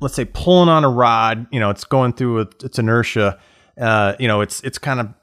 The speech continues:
stretching and ovalizing a little bit. So a little extra clearance on the sides is good as it pinches in. Same thing on the mains when you load it down. So a little clearance is good so you don't pinch in, you know, and seize the metal. But, but it also, from what I understand, helps build the oil film. So you got a little pocket of thicker oil,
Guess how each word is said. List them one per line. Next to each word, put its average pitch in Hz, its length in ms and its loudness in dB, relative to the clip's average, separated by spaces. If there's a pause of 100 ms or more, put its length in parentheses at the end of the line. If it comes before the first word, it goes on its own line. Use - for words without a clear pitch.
(140)
stretching 127 760 -2
and 113 100 -2
ovalizing 117 680 2
a - 20 -2
little 95 200 -4
bit. 95 180 -6
So 139 120 -2
a 131 40 0
little 165 220 0
extra 165 300 -6
clearance 143 440 -2
on 139 100 -2
the 151 60 -4
sides 104 400 -2
is 147 100 -8
good 107 280 -4
as 98 120 -4
it - 140 -16
pinches 120 420 -6
in. 104 240 -4
Same 131 200 -6
thing 131 200 0
on 123 120 0
the 127 60 0
mains 110 440 -2
when 110 120 -4
you 107 80 -2
load 104 300 -2
it 135 100 -10
down. 98 360 -4 (380)
So - 140 0
a 185 40 4
little 233 160 2
clearance 180 420 2
is 143 100 -6
good 151 260 2
so - 120 -4
you 131 40 0
don't 123 220 -4
pinch 139 300 -4
in, 117 340 -4 (300)
you 135 100 -4
know, 101 180 0
and 98 120 -4
seize 117 280 -4
the 104 80 -10
metal. 147 300 -2
But, 120 180 -4 (400)
but 170 100 0
it 190 40 6
also, 196 480 4
from 160 180 -4
what 156 100 6
I 156 40 4
understand, 139 440 2
helps 147 280 0
build 143 320 0
the 113 180 -2
oil 139 300 2
film. 90 420 -6
So - 120 -8
you 113 60 0
got 117 120 2
a - 20 -2
little 147 160 -2
pocket 139 420 -4
of 107 100 -6
thicker 170 420 -4
oil, 135 420 0